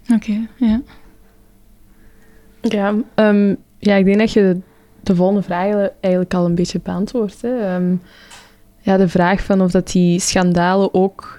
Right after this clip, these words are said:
Speaker 2: te extrapoleren zijn, ehm, binnen de muziekscène hier in België of Vlaanderen op zich. Ehm,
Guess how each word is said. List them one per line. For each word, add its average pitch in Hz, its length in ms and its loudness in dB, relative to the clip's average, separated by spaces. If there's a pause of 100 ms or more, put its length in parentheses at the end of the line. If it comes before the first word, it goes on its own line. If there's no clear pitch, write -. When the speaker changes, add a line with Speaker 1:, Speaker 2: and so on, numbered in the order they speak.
Speaker 2:
te - 100 -4
extrapoleren 185 800 0
zijn, 185 520 -2
ehm, 170 400 -2 (400)
binnen 185 220 2
de 180 100 4
muziekscène 185 760 0
hier 180 260 0
in 170 400 0
België 185 300 0
of 185 100 -2
Vlaanderen 180 540 -2
op 185 120 -8
zich. - 400 -8 (680)
Ehm, 180 540 0